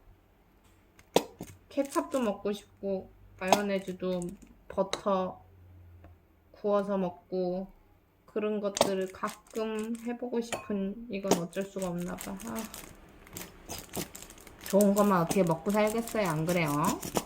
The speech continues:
됐다. 용량을 다 못 맞춰요. <laughs> 대충 맞춰요, 대충. 에이. 삼티, 식초,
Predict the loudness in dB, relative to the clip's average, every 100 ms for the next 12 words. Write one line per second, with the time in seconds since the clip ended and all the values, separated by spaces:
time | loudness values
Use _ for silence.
0 | -6 -14 -16 -16 -12 -12 -8 -6 -6 -6
1 | -6 -2 -2 -2 -20 -14 -14 -10 4 4
2 | 4 -6 -14 -16 -20 -20 -8 -8 -4 -2
3 | -2 -4 -10 -14 -16 -14 -18 -18 -12 -12
4 | -12 -18 -20 -20 -8 -2 0 2 2 2
5 | 2 2 0 4 6 6 2 0 0 4
6 | 4 4 2 2 4 4 4 2 0 -4
7 | -8 -16 -16 -20 -2 -2 2 2 2 0
8 | -4 -4 -8 -2 -2 0 -2 -2 -2 -4
9 | -8 _ -20 -20 _ -10 0 0 0 -16
10 | -20 -20 _ _ _ _ _ _ _ _
11 | 0 2 2 2 2 4 4 4 2 0
12 | 0 -4 -4 -4 0 2 2 2 0 -2
13 | -6 -6 0 4 4 4 6 4 2